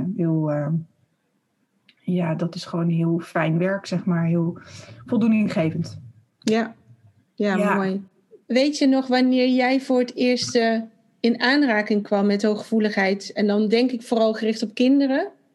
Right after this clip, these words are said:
Speaker 2: Als ik het naar mezelf in ieder geval spiegel, dan was ik eerst met mijn kind bezig wat zo hooggevoelig was.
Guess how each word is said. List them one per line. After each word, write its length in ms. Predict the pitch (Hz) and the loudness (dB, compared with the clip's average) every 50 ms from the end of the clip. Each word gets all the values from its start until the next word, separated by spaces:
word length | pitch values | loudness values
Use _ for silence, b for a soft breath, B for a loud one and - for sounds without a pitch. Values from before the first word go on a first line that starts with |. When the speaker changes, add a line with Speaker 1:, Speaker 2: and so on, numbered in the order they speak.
| _ _ _ _ _ _ _ _ _ _ _ _ _ _ _ _ | _ _ _ _ _ _ _ _ _ _ _ _ _ _ _ _
Speaker 2:
Als 180 | - 220 226 247 | -2 -2 0 2
ik 60 | 233 | 2
het 120 | 254 233 | 2 2
naar 160 | 240 240 226 | 4 4 4
mezelf 320 | 240 240 220 247 247 247 262 254 | 4 4 4 2 2 2 2 2
in 60 | 269 254 | 2 2
ieder 60 | 254 233 | 2 2
geval 60 | 247 247 240 - | 0 -2 -2 0
spiegel, 380 | - 285 269 262 254 233 226 | 2 2 2 2 2 0 2
dan 200 | 214 233 226 226 | 2 2 2 2
was 160 | 226 226 214 | 2 0 2
ik 160 | 240 240 240 - | 0 0 -2 0
eerst 400 | 226 233 247 247 - - - _ | 0 0 0 0 -2 -6 -6 _
met 180 | - 208 208 202 | -2 0 2 2
mijn 200 | 208 208 202 202 | 2 0 2 2
kind 240 | 233 233 247 240 | 2 2 4 4
bezig 340 | 226 233 233 247 233 240 240 | 2 2 2 2 0 0 -2
wat 200 | 240 233 226 226 | -2 -4 -4 -2
zo 140 | - 226 226 | -2 0 0
hooggevoelig 520 | 226 226 226 226 226 214 226 233 233 226 | 0 0 0 -2 -4 -2 0 0 0 0
was. 440 | - 220 226 254 339 - - - B | 0 0 0 -2 -2 -6 -10 -16 B